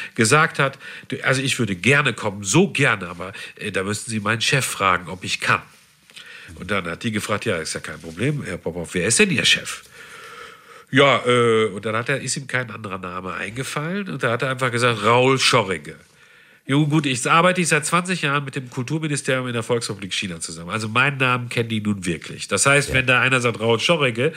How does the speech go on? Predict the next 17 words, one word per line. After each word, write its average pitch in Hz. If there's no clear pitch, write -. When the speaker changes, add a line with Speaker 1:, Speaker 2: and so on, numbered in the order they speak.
Speaker 1:
aha, 196
ja, 147
den 143
rufen 196
wir 208
mal 170
an." 92
Dann 123
haben 139
die 143
mich 131
angerufen 127
und 120
haben 113
natürlich 110
nicht 120
gesagt, 98